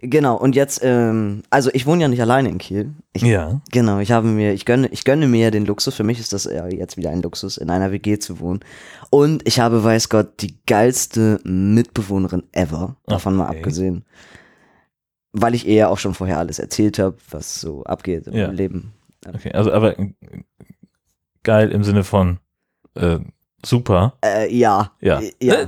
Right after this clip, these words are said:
Speaker 2: äh,
Speaker 1: Also
Speaker 2: bei dir frage ich sicherheitshalber
Speaker 1: Ach so,
Speaker 2: nochmal nach.
Speaker 1: die hat eine Beziehung.
Speaker 2: Das heißt nichts.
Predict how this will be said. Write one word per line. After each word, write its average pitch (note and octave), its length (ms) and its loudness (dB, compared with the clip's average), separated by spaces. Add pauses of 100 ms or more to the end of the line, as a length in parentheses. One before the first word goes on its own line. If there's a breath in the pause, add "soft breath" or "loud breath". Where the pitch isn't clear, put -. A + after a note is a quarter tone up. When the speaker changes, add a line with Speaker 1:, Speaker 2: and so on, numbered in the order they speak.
(100)
Speaker 2:
äh, D3 220 0
Speaker 1:
Also D#3 220 0
Speaker 2:
bei D3+ 120 2
dir D#3 180 2
frage D3 280 -2
ich C3+ 100 -6
sicherheitshalber A#2+ 480 -2
Speaker 1:
Ach A2 40 -2
so, F#2+ 60 -2
Speaker 2:
nochmal G2 180 -2
nach. D#2+ 140 -6
Speaker 1:
die D#3+ 180 4
hat E3 120 0
eine D#3 100 2
Beziehung. A#2 600 0 (220)
Speaker 2:
Das E2+ 160 0
heißt C3+ 220 2
nichts. - 220 -12